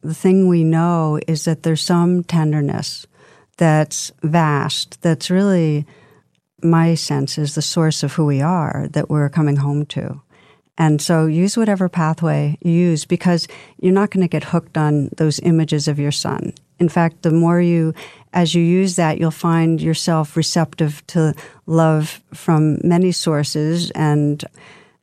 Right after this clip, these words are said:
you know, here I can do something that'll totally get to you, which would be, you know, I, I walk in the mornings and I'll often pause and see a tree and say, "We are friends." I'll just use the phrase, "We are friends."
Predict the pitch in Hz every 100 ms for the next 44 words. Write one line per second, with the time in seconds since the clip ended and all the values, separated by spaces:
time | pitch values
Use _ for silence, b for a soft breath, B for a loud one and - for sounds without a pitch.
0 | _ - 170 160 147 - - 180 - 160
1 | 175 170 156 170 151 156 151 143 139 -
2 | - 185 185 170 165 147 - _ _ _
3 | 69 71 71 - 170 185 170 - 175 170
4 | 170 - 170 156 170 165 185 170 170 190
5 | - 175 180 165 165 - 160 156 160 180
6 | 175 165 165 160 160 - 160 165 - 165
7 | 151 151 B B B _ - 180 175 170
8 | 165 165 156 - 175 160 - 190 180 151
9 | 147 170 160 160 165 160 160 170 160 143
10 | - - - _ _ - 156 160 - 160
11 | - 151 156 151 160 156 147 - 180 156
12 | 147